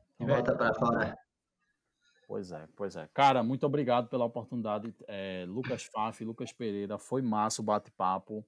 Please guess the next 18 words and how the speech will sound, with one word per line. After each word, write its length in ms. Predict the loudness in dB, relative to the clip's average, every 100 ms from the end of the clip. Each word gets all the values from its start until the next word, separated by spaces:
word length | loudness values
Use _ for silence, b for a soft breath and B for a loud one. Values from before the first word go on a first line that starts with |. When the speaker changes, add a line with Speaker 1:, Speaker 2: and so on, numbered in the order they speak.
| _ _ _ _ _
Speaker 3:
E 220 | -10 -6 -2
acredito 460 | -2 -2 -2 -4 -4
que 80 | -6
esse 100 | -4
vai 80 |
ser 120 | -4 -4
o 60 |
podcast 480 | -2 -2 0 -4 -4
mais 220 | -2 -2
longo 320 | -4 -4 -4
que 100 | -6
eu 60 | -6
já 140 | -4
gravei, 600 | -2 -2 -2 -4 -6 -6 -10 _
então 220 | -14 -8
vai 120 | -6 -6
ser 140 | -4
massa. 460 | -4 -4 -4 -6